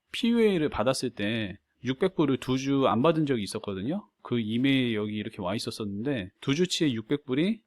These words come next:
잘못 지급이 돼서 오월 구 일하고 오월 십육 일에 육백 불을 빼고 피유에이 지급을 한다는 내용이었었는데요. 그리고 이 호리님이 계속 알아보셔서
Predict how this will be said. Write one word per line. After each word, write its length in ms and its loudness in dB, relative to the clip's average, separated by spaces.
잘못 340 4
지급이 320 -2
돼서 460 -4
오월 260 6
구 160 -2
일하고 400 0
오월 120 0
십육 360 -4
일에 400 -2
육백 320 0
불을 240 2
빼고 680 2
피유에이 360 4
지급을 380 -2
한다는 420 0
내용이었었는데요. 960 -4
그리고 320 2
이 180 0
호리님이 960 2
계속 300 -6
알아보셔서 840 -2